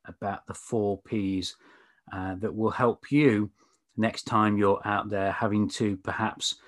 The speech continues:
either do a scheduled presentation of some sort, or as Ernie said right at the beginning, you know, who knows? You could turn up at an event and somebody lets them down. I've done that many times and, and stepped in, and I'd hope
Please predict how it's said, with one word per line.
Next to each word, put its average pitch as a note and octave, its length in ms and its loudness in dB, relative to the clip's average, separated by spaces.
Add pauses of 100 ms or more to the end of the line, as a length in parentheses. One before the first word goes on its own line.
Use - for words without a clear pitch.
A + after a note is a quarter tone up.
(220)
either A#2 260 4
do A2+ 260 8
a A2 260 8
scheduled C#3 600 8 (920)
presentation D3 680 8
of C#3+ 100 6
some D#3 220 8
sort, D#3+ 380 8 (360)
or A2+ 280 10
as G#2+ 100 6
Ernie B2+ 220 8
said A#2+ 220 4
right B2 260 8
at G#2+ 60 0
the A2 120 2
beginning, G#2+ 340 6 (360)
you G#2 80 0
know, G2+ 60 2
who D#3 180 6
knows? B2 480 4 (100)
You B2 160 0
could - 180 -6
turn C3+ 180 6
up B2+ 140 2
at A#2+ 60 2
an A#2 60 4
event A#2+ 460 2 (380)
and A#2 160 0
somebody A#2 380 4
lets A2 240 0
them G#2+ 140 -2
down. G#2+ 180 0
I've C3 160 6
done B2+ 160 4
that A2+ 140 2
many A2+ 240 2
times G2+ 580 2
and, G2+ 300 -4
and G2+ 120 -8
stepped - 380 -6
in, G#2+ 220 4
and G#2 200 -2
I'd G2+ 160 2
hope G#2+ 240 -2